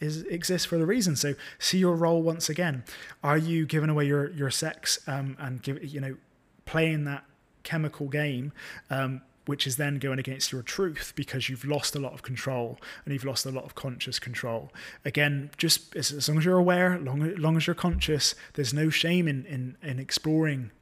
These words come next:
um, new s-, new partners, 'cause that is a big part of chemistry. It's a big part of exploration, and it's a big part of compatibility.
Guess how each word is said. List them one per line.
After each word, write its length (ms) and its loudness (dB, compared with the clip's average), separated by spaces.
um, 220 2
new 240 2
s-, 240 0
new 200 2
partners, 460 -4
'cause 160 -6
that 220 -4
is 100 -2
a 80 -2
big 400 -2
part 500 0
of 200 0
chemistry. 560 -2
It's 100 -2
a 60 -4
big 260 -4
part 320 -8
of 80 -10
exploration, 640 -2
and 120 -2
it's 120 -6
a 60 -4
big 220 -4
part 240 -6
of 80 -12
compatibility. 920 -6